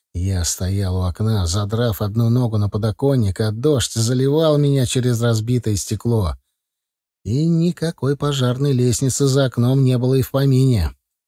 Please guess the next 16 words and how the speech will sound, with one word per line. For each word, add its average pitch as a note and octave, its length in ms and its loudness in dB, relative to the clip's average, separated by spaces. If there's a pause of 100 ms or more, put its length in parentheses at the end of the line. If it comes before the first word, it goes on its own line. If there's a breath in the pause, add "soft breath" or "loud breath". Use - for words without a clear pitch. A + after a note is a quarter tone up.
(140)
Ничего, A#2 1200 -2
только C3 440 0
девять B2+ 400 0
этажей B2 420 0
пустоты B2+ 640 -2
и C3 40 2
мокрый B2+ 560 0
тротуар A2+ 600 0
внизу. G2+ 580 0 (640)
Я D2+ 380 -6
поперхнулся F2 840 -4
и, F#2+ 40 0
дрожа, F#2+ 440 -2
отпрянул G2+ 560 0
от F2+ 120 -4
окна. G2 500 0